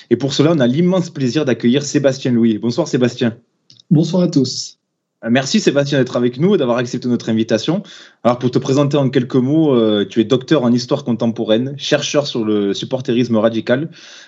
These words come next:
Speaker 1: Euh, bah, tu, d'ailleurs, tu as, tu as écrit des ouvrages à ce sujet, hein, euh, Ultra, les autres pro-, protagonistes du football, euh, le phénomène Ultra en Italie,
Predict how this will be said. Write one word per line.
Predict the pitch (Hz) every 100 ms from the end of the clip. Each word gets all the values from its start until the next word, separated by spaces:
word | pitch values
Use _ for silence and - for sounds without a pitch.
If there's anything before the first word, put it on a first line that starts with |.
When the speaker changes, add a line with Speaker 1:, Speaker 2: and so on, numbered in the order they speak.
| _ 95
Speaker 1:
Euh, | 92 92
bah, | 92
tu, | 90
d'ailleurs, | 107 113
tu | 113 104
as, | 92
tu | 85
as | 95
écrit | 92 104
des | 98
ouvrages | 104 95 110
à | 95
ce | 107
sujet, | - 98 143
hein, | 135 139 98
euh, | 92 90 90
Ultra, | 110 95 - 117 117
les | 110 95
autres | 110 -
pro-, | 107 95 95 -
protagonistes | 104 101 98 104 104 -
du | 95 98
football, | - 90 104 123 123 120
euh, | 95 90
le | 98
phénomène | 113 123 113 110
Ultra | 107 90 107
en |
Italie, | 101 92 98 131